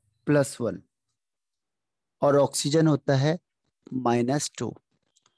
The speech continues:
हाइड्रोजन है प्लस वन और ऑक्सीजन माइनस टू। तो टोटल कितने हाइड्रोजन हो गए? सिक्स, और ऑक्सीजन हो गया माइनस टू, यानी four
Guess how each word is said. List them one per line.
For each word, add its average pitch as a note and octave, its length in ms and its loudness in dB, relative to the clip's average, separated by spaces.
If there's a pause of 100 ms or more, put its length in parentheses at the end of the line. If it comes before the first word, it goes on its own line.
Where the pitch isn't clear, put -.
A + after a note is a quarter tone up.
(240)
हाइड्रोजन C3+ 540 2
है D#3+ 60 4
प्लस C3+ 400 -2
वन D3+ 220 0 (580)
और C3 160 2
ऑक्सीजन C3+ 560 -2 (480)
माइनस B2+ 640 -4 (420)
टू। A#2+ 160 -4 (680)
तो - 160 -16
टोटल D#3 280 -2
कितने E3 280 2
हाइड्रोजन D3 360 4
हो C#3+ 100 2
गए? D#3 220 0 (1500)
सिक्स, - 680 -4 (600)
और C3 280 4 (160)
ऑक्सीजन C#3 480 4
हो D3 100 6
गया D3 160 4
माइनस C3 480 4
टू, C3+ 220 -4 (220)
यानी C3 240 2
four B2+ 380 -6